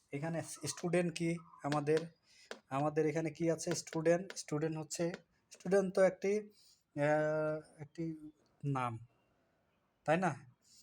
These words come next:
এর পরের বাক্যে যদি দেখি আমরা, "He, he is not honest"। আচ্ছা, আপনারা বলেন তো, বাকি সবগুলোই আছে ঠিক, শুধু not এবং honest যুক্ত হয়েছে।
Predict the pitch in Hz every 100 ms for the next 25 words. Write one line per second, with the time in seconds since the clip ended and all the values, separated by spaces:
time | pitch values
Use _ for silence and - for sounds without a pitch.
0 | _ _ - 170 - 156 185 160 151 156
1 | 139 131 123 120 - 127 127 165 151 127
2 | 139 151 165 214 - _ - _ _ _
3 | _ _ _ _ - - - 143 160 170
4 | 214 - - 143 151 190 - 139 135 131
5 | 143 196 - - 175 175 131 - - _
6 | - _ - 127 - 156 151 170 160 160
7 | 165 156 165 180 - _ _ 135 139 170
8 | - 160 170 180 165 165 170 - 180 -
9 | 151 151 139 143 175 151 151 170 147 143
10 | 160 156 - 143 - 139 123 -